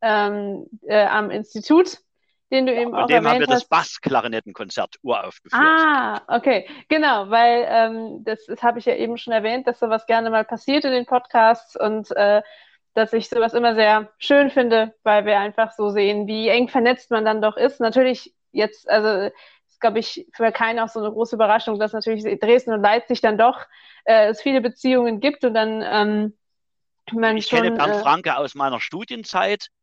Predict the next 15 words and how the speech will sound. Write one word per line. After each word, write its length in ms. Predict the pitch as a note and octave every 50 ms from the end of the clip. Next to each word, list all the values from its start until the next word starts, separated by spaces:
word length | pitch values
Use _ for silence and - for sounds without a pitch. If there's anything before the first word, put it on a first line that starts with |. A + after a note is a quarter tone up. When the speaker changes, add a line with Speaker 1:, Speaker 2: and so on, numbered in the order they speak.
| _ _ _ _
Speaker 2:
Er 120 | - F#2+ G#2
hatte 180 | B2+ C3+ C3+
damals 440 | - C#3+ C3 C3+ C#3 C#3 C3 B2+ - -
in 160 | C#3+ B2 A#2+
Leipzig 760 | A#2 A2 C3 D#3 - - - - D#3+ E3 D#3+ - - - -
dieselbe 460 | C3+ B2+ - - C3+ D3 E3 E3 D3 D3+
Rolle 320 | G#2+ A#2+ C3+ D3+ D#3+ D3+
gespielt, 500 | - C3 - - - C3+ C#3 C#3+ C#3 -
die 80 | C3 A#2
Christian 440 | - - C#3 - - C#3 A#2+ A2+ A2+
Münch 400 | A#2 C3+ F3 G#3 A3 A3 - - -
in 100 | C#3 A#2+
Dresden 400 | A#2 B2 C#3+ E3 - - - -
gespielt 440 | F#2 - - - G#2 G#2 A2+ -
hat. 260 | B2+ D#3 F#3 - -